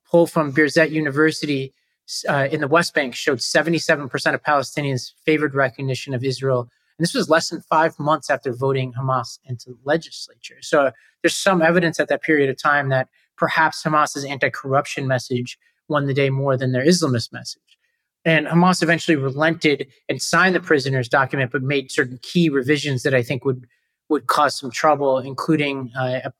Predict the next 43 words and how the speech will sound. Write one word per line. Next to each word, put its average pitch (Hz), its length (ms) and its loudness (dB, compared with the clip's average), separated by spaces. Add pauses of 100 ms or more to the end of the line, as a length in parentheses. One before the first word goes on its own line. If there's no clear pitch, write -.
revision 143 540 0
that 127 240 -2
didn't 147 180 0
obligate 135 460 2
them 131 120 -6
to 120 60 -4
support - 440 -2
past - 420 -2 (260)
resolutions 131 840 -2 (240)
and 139 100 -2
agreements 160 400 4
that 139 140 -4
the 127 60 -20
P - 120 -2
L 127 160 2
O 123 220 0 (280)
made 135 280 2
with 123 200 -4
Israel. 135 520 -2 (340)
Uh, 139 320 4
this 151 200 -2
period 185 420 4
of 127 100 -2
détente 175 600 0 (120)
didn't 143 220 -4
last 147 320 0
very 139 240 2
long. 131 340 -4 (260)
Around 156 200 2
the 156 40 -4
same 160 240 0
time, 143 400 0
Al-Qassam 143 600 0
carried 147 300 2
out 135 180 0
the 131 60 -8
killings 139 560 -2 (300)
that 147 180 2
led 143 260 2
to - 120 -4
the 131 100 -2
capture 147 420 0
of 120 140 -4